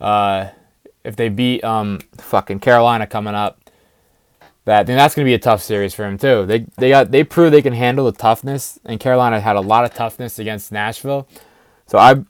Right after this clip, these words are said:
that's gonna be a really good series coming up, and I'll give the prediction for that series after I go over Carolina series next. <clears throat> But they prove they can compete with anybody, and that's such a great sign from such a skilled team. They can be physical with you, and they can score, score on you and make you fucking pay for everything you do.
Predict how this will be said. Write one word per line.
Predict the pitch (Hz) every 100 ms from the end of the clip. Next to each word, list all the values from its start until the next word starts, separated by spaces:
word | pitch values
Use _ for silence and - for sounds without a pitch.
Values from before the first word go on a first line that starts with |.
| _
that's | 123 143 165 123
gonna |
be | 113
a |
really | 101 123 135
good | 123 120
series | 135 143 135
coming | 151 160
up, | 160 127
and | 110
I'll | 113
give | 117
the | 113
prediction | 117 107 107
for | 113
that | 117
series | - 120
after | 113 101 101
I |
go | 101 104
over | 104 98 98
Carolina | - 107 104 110
series | 104 104 95
next. | 107 123 - _
<clears throat> | _ _ _ _ - 127 - _ _
But | 180 160 113 _ _ _ _ _ _ _ _
they | - 139
prove | - 151
they | 123 117
can | 104
compete | 92 113 107
with | 101
anybody, | 98 90 92 92
and | 95
that's | -
such | - 107
a |
great | 90 110 107
sign | - 104
from | 95
such | 90 95
a | 95
skilled | - 104 92
team. | 104
They | 95
can | 95 98
be |
physical | 92 120 120 127
with | 123 113
you, | 127 120
and | -
they | 98
can | - 95
score, | - 110 104 -
score | - - 113 107
on |
you | 101
and | 98
make | 95 101
you |
fucking | 95 90 98
pay | 92
for | 82 80
everything | 78 92 82
you | 80
do. | 78 -